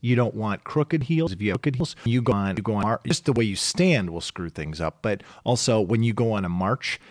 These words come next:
your, your knees are gonna hurt, whatever. There is, it, it, it goes back to the, the, not, this is so overdone, but the John Wooden thing where the first day of practice, he would look at everybody's shoes and he'd walk from person to person and look at their shoes and their socks.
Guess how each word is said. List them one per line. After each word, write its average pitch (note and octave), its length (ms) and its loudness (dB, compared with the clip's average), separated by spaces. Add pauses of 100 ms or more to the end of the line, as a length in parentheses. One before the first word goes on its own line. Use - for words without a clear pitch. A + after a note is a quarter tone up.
(160)
your, A2+ 300 -2
your G#2+ 180 -2
knees A#2 360 2
are A#2+ 80 2
gonna A#2 180 -2
hurt, A#2 340 -4
whatever. A2 320 2 (200)
There C3+ 180 4
is, B2+ 200 2 (120)
it, B2+ 200 -2
it, - 180 -4
it C3+ 220 0
goes C3 200 2
back A#2+ 240 0
to A#2+ 100 -2
the, G2+ 220 -4 (140)
the, G#2 260 2
not, A#2+ 340 2
this B2+ 200 4
is F#2+ 80 0
so A2+ 440 2
overdone, F2 520 -4
but E2+ 180 -6
the G2 80 -4
John F#2+ 400 -2
Wooden F#2+ 320 -2
thing D#2+ 420 -8
where E2+ 320 -4 (300)
the F#2+ 100 -6
first - 440 -2
day G2 400 0
of D#2+ 500 -6 (480)
practice, G2+ 880 -2
he C3 180 -2
would G#2 120 0
look G#2 240 -2
at G#2+ 60 0
everybody's F#2 500 -4
shoes G2 720 0
and F2 120 -4
he'd F#2+ 180 -6
walk G2+ 320 0
from F2+ 220 -6
person - 480 0
to C#3 60 2
person F#2+ 500 0
and F2+ 140 -4
look F#2+ 160 -4
at - 80 -10
their E2 140 -4
shoes B2 480 0
and G2 160 -2
their F2 100 0
socks. - 760 -4